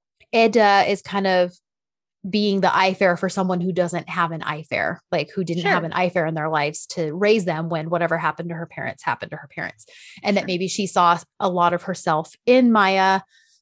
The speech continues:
Speaker 1: Um, well, Maya's her real name. I think, Kur-, I think it's been confirmed Kuraz is actually her name, but that's just kinda what the fandom started calling her. So we'll find out
Speaker 2: Okay.
Speaker 1: tomorrow. Anyhow, um, yeah.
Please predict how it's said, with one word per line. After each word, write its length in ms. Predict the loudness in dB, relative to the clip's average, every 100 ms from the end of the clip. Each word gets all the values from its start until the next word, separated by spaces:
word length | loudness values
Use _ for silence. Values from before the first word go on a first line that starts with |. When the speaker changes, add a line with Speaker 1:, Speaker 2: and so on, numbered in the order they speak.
| _ -2
Speaker 1:
Um, 400 | 0 0 -4 -8
well, 160 | -6 -2
Maya's 280 | 0 0 0
her 100 | -2
real 180 | -2
name. 300 | -4 -6 -8 -10 _
I 60 | -10
think, 200 | -10 -6
Kur-, 240 | -6 -4
I 120 | -4 -2
think 240 | 2 4
it's 160 | 2 2
been 180 | 2
confirmed 460 | 4 2 4 2 2
Kuraz 480 | 2 4 4 4 2
is 240 | 2 2 -2
actually 400 | -4 -2 0 2
her 100 | 2
name, 160 | 2 2
but 100 | 2
that's 140 | 0
just 140 | -2
kinda 140 | -2 -2
what 120 | -2
the 80 | -4
fandom 320 | -4 -6 -6
started 300 | -4 -4 -6
calling 260 | -6 -6 -6
her. 100 | -4
So 260 | -4 -4 _ _ _ _ -6
we'll 80 |
find 220 | -2 -2 -2
out 60 |
Speaker 2:
Okay. 80 | -4
Speaker 1:
tomorrow. 360 | -2 -2 -2 -6 _ _ _ _ _ _ _ -2
Anyhow, 340 | 0 0 -2 -8 -20 -20 -20 _
um, 440 | 2 4 2 -2 -12 _ _ _ _ _ _ _
yeah. 360 | 0 2 2 0